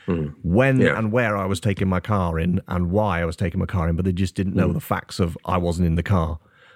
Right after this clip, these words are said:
Speaker 2: But they were
Speaker 1: If I
Speaker 2: chasing
Speaker 1: find anybody selling my stuff,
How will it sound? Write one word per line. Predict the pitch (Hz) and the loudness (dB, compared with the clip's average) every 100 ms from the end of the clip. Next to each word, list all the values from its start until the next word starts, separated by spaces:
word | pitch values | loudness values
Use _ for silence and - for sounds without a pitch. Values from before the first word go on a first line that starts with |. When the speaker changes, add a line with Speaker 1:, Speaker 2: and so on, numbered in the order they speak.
| - | -6
Speaker 2:
But | - | 0
they | 95 | 2
were | |
Speaker 1:
If | - | 4
I | 175 180 | 4 2
Speaker 2:
chasing | 160 156 | 2 0
Speaker 1:
find | 139 | 2
anybody | 131 101 107 104 | 0 0 -2 -2
selling | - 104 92 95 | -2 0 0 -2
my | 85 82 | -2 -4
stuff, | - 80 73 - | -6 -10 -10 -16